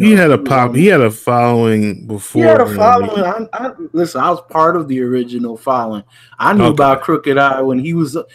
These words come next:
Speaker 2: when he was the only nigga on death row trying to save it while Aftermath was out with two thousand one and everything. Like, I knew about Crooked, but the rest of the world really didn't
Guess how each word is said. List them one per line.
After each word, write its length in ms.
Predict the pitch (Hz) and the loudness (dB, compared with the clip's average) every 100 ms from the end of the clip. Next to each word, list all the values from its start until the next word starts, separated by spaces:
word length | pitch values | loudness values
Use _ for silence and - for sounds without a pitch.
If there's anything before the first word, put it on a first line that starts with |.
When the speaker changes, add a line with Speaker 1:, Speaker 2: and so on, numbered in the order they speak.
| _ - | _ -4
Speaker 2:
when 120 | 151 | 2
he 60 | |
was 140 | 202 143 | 2 2
the 140 | 147 - | -2 2
only 400 | 196 202 196 190 | 4 6 6 4
nigga 320 | 185 180 170 | 2 2 2
on 240 | 160 147 123 | 2 0 0
death 320 | 156 160 - | 0 -2 -2
row 280 | 165 170 147 | -2 -2 -4
trying 380 | - 160 160 | -2 0 0
to 60 | 147 | -4
save 440 | 135 160 165 165 | -6 -4 -4 -4
it 200 | 131 127 _ _ _ _ | -6 -8 _ _ _ _
while 600 | - 135 139 131 131 127 131 | -2 0 2 2 0 -2 -4
Aftermath 840 | 147 170 - 147 135 127 123 120 135 | -4 -6 -6 -4 -4 -4 -4 -8 -10
was 200 | 123 131 | -8 -4
out 320 | 127 120 120 | -4 -6 -6
with 180 | 123 123 _ _ _ _ - | -8 -10 _ _ _ _ -18
two 200 | - 175 | -12 -4
thousand 480 | 170 156 139 139 135 | 0 2 0 -2 -2
one 260 | 151 151 | 0 0
and 140 | 123 120 | -2 -2
everything. 400 | 117 113 120 113 | -4 -8 -10 -8
Like, 320 | 110 104 - _ _ _ - | -8 -8 -12 _ _ _ -6
I 140 | 143 | -2
knew 220 | 165 170 | 2 2
about 340 | 143 131 120 - | 2 0 -2 -4
Crooked, 460 | 143 127 - 87 _ | -6 -6 -8 -20 _
but 420 | - 170 156 - _ _ _ _ _ _ _ _ _ - | 0 2 2 -2 _ _ _ _ _ _ _ _ _ -14
the 80 | |
rest 300 | 104 135 - | -6 -6 -6
of 80 | 156 | -8
the 60 | 135 | -6
world 580 | 139 190 180 147 131 - | 0 2 2 0 -4 -6
really 300 | 139 135 127 | -4 -2 -4
didn't 440 | 123 127 120 120 | -4 -4 -4 -8